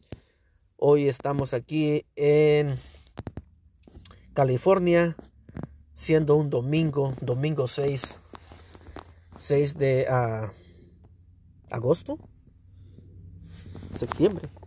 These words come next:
Ya no sé ni en qué fecha estamos, pero eso es lo que pasa, mi gente. Hoy domingo seis, estamos ya aquí, a seis de agosto.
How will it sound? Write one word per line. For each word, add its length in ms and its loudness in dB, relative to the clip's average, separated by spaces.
Ya 140 -6
no 100 -6
sé 120 -2
ni 120 0
en 60 -2
qué 120 -2
fecha 240 2
estamos, 500 -2
pero 180 4
eso 160 -2
es 40 -2
lo 100 -2
que 100 -6
pasa, 300 -4
mi 100 -2
gente. 300 -4
Hoy 200 4
domingo 440 2
seis, 460 -2
estamos 520 -2
ya 200 0
aquí, 380 -2
a 60 -12
seis 240 -2
de 80 0
agosto. 500 -2